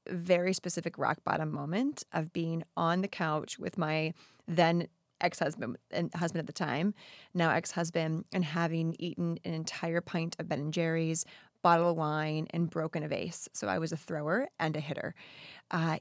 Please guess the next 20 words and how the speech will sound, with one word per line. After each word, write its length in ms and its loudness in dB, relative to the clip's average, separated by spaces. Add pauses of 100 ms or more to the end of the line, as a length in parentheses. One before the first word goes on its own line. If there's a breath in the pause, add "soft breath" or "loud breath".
and 160 2
I 60 4
remember 340 2
thinking, 680 2 (460 soft breath)
like, 80 -12 (100)
"Where 480 4
did 200 0
I 100 4
go? 540 4 (500)
Like, 220 2
this 320 2
isn't 400 0 (180)
who 180 2
I 100 6
am." 400 0 (180)
As 100 2
a 80 0
child 540 2 (500 loud breath)
covered 300 4
in 200 4